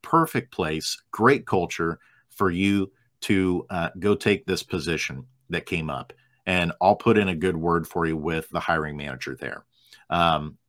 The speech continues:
so I was happy to hear you share that, that sometimes we need to, uh, always be looking, uh, for the, the, the ways we can help other people,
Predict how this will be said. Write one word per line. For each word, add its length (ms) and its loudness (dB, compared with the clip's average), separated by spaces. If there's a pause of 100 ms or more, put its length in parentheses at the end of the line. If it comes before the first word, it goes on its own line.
(100)
so 260 2
I 120 4
was 140 2
happy 260 8
to 80 -2
hear 140 4
you 120 0
share 280 0
that, 340 2
that 220 -2 (380)
sometimes 540 4
we 140 0
need 240 -2
to, 420 0
uh, 360 0 (180)
always 260 2
be 180 0
looking, 460 -2 (420)
uh, 260 2
for 280 2
the, 200 -2
the, 220 -4
the 80 -4
ways 260 2
we 100 2
can 140 -6
help 200 -2
other 200 0
people, 440 -4